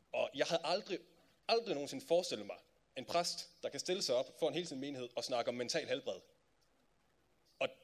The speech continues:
det var bare så... Det var, det var bare... Det, det havde jeg ikke forestillet mig, at man kunne i et kristent fællesskab. Så jeg kom igen ugen efter,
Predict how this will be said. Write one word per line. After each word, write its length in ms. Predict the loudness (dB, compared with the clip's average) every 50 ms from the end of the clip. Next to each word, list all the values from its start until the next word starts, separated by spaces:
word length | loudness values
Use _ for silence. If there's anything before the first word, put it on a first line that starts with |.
| -20 _ _ _ _ _ _ _ _ -6 -4
det 160 | -4 0 2
var 120 | 2 2
bare 240 | 4 4 2 2 4
så... 280 | 2 2 4 2 2 2 -2 -12 -20 _ _ _ _ _ _ _ _ _ _ _ _ _ _ _ _ _ _ _ _ _ _ _ _ _ _ _ _ _ _ _ _ _ _ _ _ _ _ _ _ _ _ _ _ _ _ _ _ _ _ _ _ _ _ _ 2
Det 140 | 2 2 2
var, 80 | 2
det 140 | 2 4 6
var 80 | 6 6
bare... 260 | 6 6 4 4 0 -2
Det, 140 | -10 -6 -4
det 180 | -4 -2 -2
havde 120 | 0 2 4
jeg 60 | 2
ikke 120 | 2 2
forestillet 360 | 2 0 0 0 0 -6 -4
mig, 100 | -4 -4
at 60 | -4 -4
man 100 | -6 -6
kunne 200 | -8 -8 -8 -8
i 100 | -10 -12
et 160 | -12 -12 -18 _
kristent 420 | -2 -2 0 0 -2 -6 -8 -14 -14 -12
fællesskab. 580 | -4 -4 -4 -2 -4 -8 -8 -10 -10 -10 -16 -20 _ _ _ _ _ _ -10
Så 200 | -6 0 0 2
jeg 400 | 2 4 4 4 2 2 0 -6 -12 -20 _ _ _ _ _ _ _ _ _ _ _ _ _ _ _ _ _ _ _ _ -8
kom 240 | -2 -2 -2 -2 -4 -12 -20 _ _ -12
igen 340 | -6 -6 -6 -6 -6 -10 -16 _ _ _ _ _ -6
ugen 160 | -4 0 0
efter, 200 | 0 -2 -2 -6